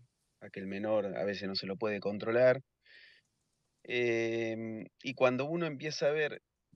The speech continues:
todas las noticias que hay referente a estos temas, eh, se encuentran un montón de noticias en todo el país. Hoy a la mañana, cuando estaba viendo un poquito el tema y buscando unas noticias, en todo el país sucede que le, le sacan, eh,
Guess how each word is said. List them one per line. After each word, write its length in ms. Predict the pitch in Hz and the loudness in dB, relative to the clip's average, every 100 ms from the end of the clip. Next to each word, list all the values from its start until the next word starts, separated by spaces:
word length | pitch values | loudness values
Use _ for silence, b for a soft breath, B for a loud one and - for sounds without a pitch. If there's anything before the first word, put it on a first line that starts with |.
| _ | _
todas 180 | 160 156 | 2 2
las 140 | 143 | 2
noticias 540 | 131 131 165 147 123 104 | -2 -6 -8 -6 -8 -4
que 80 | 110 | -4
hay 80 | 120 | -4
referente 520 | 107 95 110 123 113 | -8 -6 -4 -4 -6
a 20 | |
estos 240 | 113 117 117 | -10 -12 -10
temas, 500 | 123 123 131 - - _ - - | -8 -6 -8 -12 -18 _ -20 -20
eh, 540 | 107 92 82 82 - - | -14 -12 -14 -16 -18 -18
se 140 | 104 | -16
encuentran 260 | 123 123 113 | -12 -8 -6
un 60 | |
montón 280 | 131 135 127 | -6 -4 -4
de 80 | 104 | -4
noticias 400 | 95 110 - 104 | -6 -8 -8 -8
en 80 | 98 | -4
todo 120 | 117 | -4
el 80 | 98 | -2
país. 360 | 98 87 - - | -6 -6 -14 -12
Hoy 500 | 117 107 95 92 92 | -10 -10 -10 -10 -10
a 140 | 98 | -12
la 120 | 95 | -10
mañana, 400 | 98 113 113 107 | -8 -4 -2 -2
cuando 460 | 95 98 95 92 90 - | -6 -8 -8 -10 -12 -16
estaba 300 | - 104 107 | -6 -2 -2
viendo 200 | 107 104 | -4 -6
un 20 | |
poquito 280 | 104 113 104 | -8 -6 -8
el 80 | 98 | -4
tema 220 | 117 101 | -4 -4
y 40 | |
buscando 360 | 92 - 107 101 | -6 -6 -6 -6
unas 220 | 104 95 | -8 -8
noticias, 560 | 101 95 123 - 127 - b b b b - | -8 -8 -8 -6 -8 -10 b b b b -12
en 100 | 110 | -2
todo 120 | 147 | 2
el 60 | 123 | 4
país 340 | 131 120 - - | 2 2 -8 -16
sucede 400 | 104 110 107 95 | -10 -6 -4 -4
que 220 | 95 87 | -8 -10
le, 320 | 87 90 87 | -10 -12 -12
le 160 | - 92 | -12 -4
sacan, 560 | 110 101 101 92 87 _ _ b b - | -2 0 -2 -2 -8 _ _ b b -10
eh, 460 | 98 92 87 76 | -6 -4 -4 -6